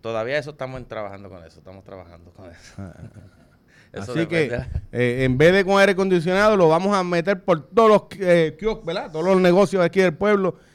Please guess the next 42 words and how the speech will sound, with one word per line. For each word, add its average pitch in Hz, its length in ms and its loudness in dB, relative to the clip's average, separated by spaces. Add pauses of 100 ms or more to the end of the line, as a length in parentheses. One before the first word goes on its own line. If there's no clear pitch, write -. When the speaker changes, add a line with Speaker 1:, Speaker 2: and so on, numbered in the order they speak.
(160)
Speaker 2:
y 139 160 2
actividades 143 720 4
sin 120 220 -8
aire, 107 300 -14
sí, 104 220 -20
con, 123 260 -12
pero 127 300 -10
con 120 120 -14
los 117 80 -14
cri-, 123 180 -14
sin 123 160 -12
cristales. 117 480 -4 (120)
Speaker 1:
Sí, 117 280 -14
no, 139 180 -14
va 127 100 -14
a - 20 -10
estar 139 180 -14
fresco, 82 320 -18
va 80 60 -14
a - 20 -16
estar - 160 -16
fresquito, 139 380 -16
se 107 80 -12
va 104 60 -4
Speaker 2:
Sí. - 20 -2
Speaker 1:
a - 20 -2
ver 117 80 -4
bonito, 123 420 -10
ellos 110 220 -12
pueden, 117 340 -10
lo, 98 180 -10 (440)
pueden, 113 420 -10 (200)
pues 127 300 -14 (460)
Speaker 2:
Valía 143 280 4
como 202 180 4
diez 170 140 6
mil 180 160 0
pesos 185 220 0
arreglar 160 300 2
el 156 60 4
aire 147 140 2
acondicionado. 127 640 -2